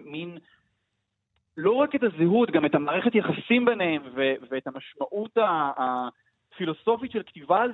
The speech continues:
זהות, וזה ספר באמת אדיר, אדיר, אה, וגם יצא עוד ממואר שהפך להצלחה, שפשוט נקרא Trans, a Memoir, של ג'וליה ג'אק, שהוא, אה, על, אה, אישה טרנסית שכותבת על עצמה, אה, והדברים האלה ממש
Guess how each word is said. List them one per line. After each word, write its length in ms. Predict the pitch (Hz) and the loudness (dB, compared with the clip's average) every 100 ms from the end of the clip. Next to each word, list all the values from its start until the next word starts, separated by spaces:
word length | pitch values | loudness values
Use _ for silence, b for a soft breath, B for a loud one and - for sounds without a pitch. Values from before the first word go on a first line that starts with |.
| 214 | -2
זהות, 360 | 196 165 147 | -2 -2 -6
וזה 420 | 143 147 139 - - | -6 -6 -8 -12 -8
ספר 200 | 208 202 | -6 -4
באמת 240 | 180 214 | -4 -6
אדיר, 400 | 196 - 208 175 | -6 -8 -6 -6
אדיר, 320 | 139 151 196 226 _ _ _ _ - | -4 -4 -4 -4 _ _ _ _ -6
אה, 100 | 135 135 | -4 -4
וגם 240 | 139 180 | -2 -2
יצא 240 | 196 185 196 | -2 -4 -4
עוד 160 | 185 208 | -2 -4
ממואר 320 | 233 196 160 | -4 -6 -6
שהפך 1500 | - 139 127 123 123 123 120 127 _ _ _ - - 131 - | -6 -8 -6 -4 -6 -10 -16 -20 _ _ _ -18 -8 -8 -6
להצלחה, 1000 | 135 127 117 110 120 - 123 - 156 170 170 | -6 -4 -4 -8 -10 -14 -10 -2 -2 -2 -10
שפשוט 280 | 135 151 | -20 -18
נקרא 240 | 151 147 147 - - | -10 -2 -2 -4 -6
Trans, 460 | 147 156 180 _ - | -2 -2 -4 _ -14
a 20 | |
Memoir, 600 | 131 156 190 208 220 220 B B - | -10 -6 -2 -2 -2 -12 B B -18
של 120 | 131 123 | -16 -8
ג'וליה 220 | 156 147 | -4 -4
ג'אק, 280 | 147 220 214 | -2 -4 -4
שהוא, 400 | 180 175 165 - 139 | -4 -4 -4 -6 -4
אה, 400 | 131 127 123 120 | -2 -2 -4 -6
על, 120 | 120 | -4
אה, 80 | 113 | -4
אישה 340 | - - 208 220 | -4 -2 -2 0
טרנסית 440 | 202 190 - 160 _ _ | -6 -6 -10 -14 _ _
שכותבת 420 | - - 143 143 | -16 -8 -8 -6
על 80 | 123 | -8
עצמה, 340 | - 175 196 202 _ _ _ _ _ _ - | -8 -8 -8 -8 _ _ _ _ _ _ -8
אה, 60 | 131 135 135 | -6 -6 -4
והדברים 460 | 143 131 170 262 269 | -4 -4 -4 -4 -2
האלה 220 | 277 269 | -2 -2
ממש 420 | 196 214 220 - | -2 -4 -4 -8